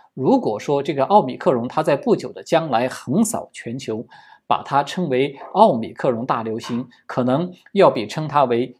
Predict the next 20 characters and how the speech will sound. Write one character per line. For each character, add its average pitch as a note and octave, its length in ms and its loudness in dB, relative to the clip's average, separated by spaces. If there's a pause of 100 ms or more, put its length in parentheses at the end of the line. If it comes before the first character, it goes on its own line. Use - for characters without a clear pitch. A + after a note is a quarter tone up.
新 G3+ 400 0
冠 F#3 280 4
病 F#3 240 -2
毒 B2 200 -2
变 F3 400 -2
种 A2 240 -10
大 B2+ 160 0
流 G#2+ 160 -6
行 B2+ 280 -14 (140)
是 - 340 -10 (120)
更 C3 160 -2
恰 A#2+ 260 -6
当 - 220 -12
的。 - 180 -18 (1080)
呃， C#3+ 200 4
什 D#3+ 140 0
么 G3 80 0
意 A#3 180 2
思 - 160 -10
呢？ G2+ 100 -8